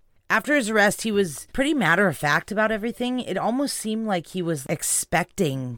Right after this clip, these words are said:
that he was gonna get caught earlier than he was. And he was just kinda, like, surprised that it took so long. So by the time they caught him, he was just drawing the cops' maps,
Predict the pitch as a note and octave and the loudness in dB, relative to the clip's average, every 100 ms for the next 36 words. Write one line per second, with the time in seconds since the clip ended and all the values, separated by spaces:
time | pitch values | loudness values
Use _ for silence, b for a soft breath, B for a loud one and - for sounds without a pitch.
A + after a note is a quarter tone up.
0 | - B2 B2 F3+ E3 - D#3 C#3 C3 - | -4 -4 0 0 0 0 -2 -2 -6 -2
1 | C#3+ D#3 - D3 D#3+ F3 F#3+ F#3+ G#3+ G3 | 2 2 0 0 2 4 2 2 0 0
2 | A3 A#3 B3 C#4+ - - - G3+ F#3 D#3+ | 2 2 2 0 -6 -12 0 2 4 2
3 | D3 C3 _ b b _ - G3+ F3+ F3+ | -4 -8 _ b b _ -2 0 0 -2
4 | - G#3+ G3+ F3 - - D#3 - C#3+ F3 | -2 0 2 0 -2 -6 -4 -2 4 4
5 | F#3 A#2+ A#2+ - - - _ _ E3+ C#3+ | 4 0 -10 -14 -18 -20 _ _ 0 0
6 | C#3 _ - - D#3+ - F#3+ - D3 B2 | -2 _ -16 -8 -4 -2 -2 -2 -4 -4
7 | - - C3+ - E3 E3 D#3+ F3+ F#3 E3 | -8 -10 -4 0 2 2 0 0 0 0
8 | D3+ D#3+ F#3+ F3+ E3 D#3 D3 - D3+ D3 | 0 0 2 2 0 0 -6 -4 0 2
9 | F3 F3 F3+ F3+ - F3 G#3+ A3 F#3 - | 2 0 2 2 0 2 4 4 2 -2